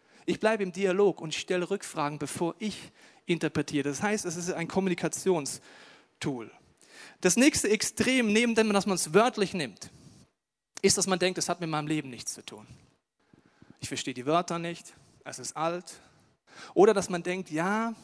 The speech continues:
ich weiß nicht, ob ich die Bibel aufschlage, weil ich hab mal gehört, dass da Gottes Wille drin steht. Und was ist, wenn sein Wille mir nicht passt? Besser nicht nachlesen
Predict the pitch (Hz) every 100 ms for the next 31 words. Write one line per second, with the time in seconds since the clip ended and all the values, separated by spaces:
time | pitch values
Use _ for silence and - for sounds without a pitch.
0 | - - - 139 135 190 226 - 202 165
1 | 170 - 160 160 127 160 - 156 156 147
2 | 127 160 - - - - 151 196 240 240
3 | 165 143 180 131 - 131 - - 117 135
4 | 170 131 - 107 - - - - - _
5 | _ _ _ _ _ _ _ _ _ _
6 | _ _ - 110 127 156 180 175 - -
7 | _ _ _ _ _ 98 120 113 147 139
8 | 143 147 143 _ _ _ - 123 127 -
9 | - - - - _ _ _ _ _ _
10 | _ _ _ - _ _ _ _ 160 -
11 | 277 294 240 220 226 233 220 233 226